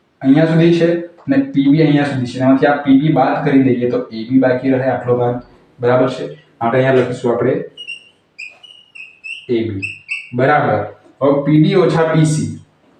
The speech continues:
ધ્યાન આપજો, પી ડી અહીંયા સુધી છે, આટલો ભાગ પી ડી છે, તેમાંથી પી સી બાદ કરવાનું છે આપણે. એટલે પી સી બાદ કરીએ,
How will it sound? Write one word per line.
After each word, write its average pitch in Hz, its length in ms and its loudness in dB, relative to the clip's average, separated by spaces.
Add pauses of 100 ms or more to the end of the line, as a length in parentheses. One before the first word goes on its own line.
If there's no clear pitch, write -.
(580)
ધ્યાન 127 260 2
આપજો, 101 140 -12 (680)
પી 151 200 4
ડી 185 220 4
અહીંયા 170 220 4
સુધી 170 280 0
છે, - 280 -2 (520)
આટલો 156 260 0
ભાગ 160 220 0
પી 147 100 2
ડી 160 140 2
છે, 160 220 -2 (420)
તેમાંથી 160 440 2 (140)
પી 156 160 2
સી 185 220 2
બાદ 156 260 0
કરવાનું 131 380 0
છે - 180 -10
આપણે. 107 160 -12
એટલે - 760 -12
પી 135 260 -4
સી 165 200 -2
બાદ 156 300 0
કરીએ, 143 500 0